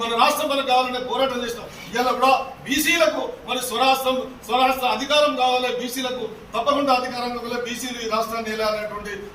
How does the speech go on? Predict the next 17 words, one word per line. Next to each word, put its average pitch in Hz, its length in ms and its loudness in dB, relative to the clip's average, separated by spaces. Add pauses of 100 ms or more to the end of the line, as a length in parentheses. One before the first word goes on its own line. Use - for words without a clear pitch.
(180)
భావనతో 285 500 6
వచ్చినటువంటి 226 580 -4 (340)
అన్ని 277 240 -2 (100)
సంఘాల 254 300 2 (100)
నాయకులకు 226 460 -4 (280)
పేరు 226 260 0
పేరున 226 300 -2
అభినందనలు, 214 440 -4
కృతజ్ఞతలు 214 480 -6
తెలుపుకుంటూ 247 360 -2 (320)
తప్పకుండా 240 420 0 (120)
పద్దెనిమిది 254 420 0
తారీఖు 254 260 2
నాడు 233 220 -4
జరిగేటువంటి 214 580 -6
సమావేశాన్ని 196 560 -8
మాత్రం 190 240 -8